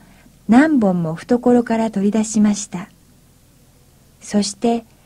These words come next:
ガツガツそれをかじっていましたが、やがて闇の中へ姿を消していきました。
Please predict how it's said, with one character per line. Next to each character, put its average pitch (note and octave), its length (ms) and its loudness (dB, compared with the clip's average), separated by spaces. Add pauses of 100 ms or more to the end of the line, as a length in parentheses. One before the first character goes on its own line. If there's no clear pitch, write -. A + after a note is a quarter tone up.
(220)
ガ G3+ 240 -10
ツ - 180 -4
ガ G3 160 0
ツ - 180 -12
そ F#3+ 140 -4
れ G#3+ 160 2
を G#3+ 120 2
か F#3 180 -8
じ B3+ 140 -6
っ - 40 -4
て - 200 -4
い F3 120 0
ま F#3 160 0
し - 100 -10
た E3+ 180 -6
が、 D#3+ 240 -6 (680)
や F#3 160 0
が A#3 160 2
て B3 300 0 (560)
闇 A3+ 300 6
の C#4+ 120 4
中 C#4 300 0
へ F3 140 -4
姿 D4 500 -2
を E3+ 60 -6
消 F3+ 160 -8
し - 100 -10
て B3 180 2
い A#3+ 80 4
き A#3+ 140 -2
ま A3 160 2
し - 140 -10
た。 D#3 220 -12